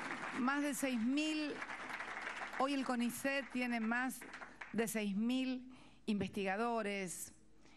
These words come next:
Hemos revalorizado con recursos, porque no se revaloriza únicamente con palabras y reconocimientos. El Estado tiene que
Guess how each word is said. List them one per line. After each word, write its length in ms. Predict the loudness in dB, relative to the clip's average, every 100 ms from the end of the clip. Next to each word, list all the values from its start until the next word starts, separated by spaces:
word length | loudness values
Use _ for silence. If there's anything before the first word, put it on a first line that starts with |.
| -20 -10 0
Hemos 260 | 2 2
revalorizado 1200 | 2 0 0 -2 -4 -2 0 2 2 0 0 -4 -8 -20 -20 -10
con 160 | 0 0
recursos, 500 | 0 0 -2 -2 -4
porque 800 | -4 -4 -2 -2 0 -2 -2 -6 -14 -20 -20 -20 -20 -10
no 400 | -2 0 0 0
se 140 | 0 -2
revaloriza 480 | -2 0 0 -2 -2
únicamente 480 | -2 -2 -2 -2
con 200 | -2 -2
palabras 560 | -2 -2 0 0 -4 -4
y 40 |
reconocimientos. 920 | -4 -4 -4 -2 -2 -2 -2 -4 -4 -4
El 80 |
Estado 360 | -4 -2 -2 -2
tiene 300 | -2 -2 -2
que 420 | -4 -2 -2 -4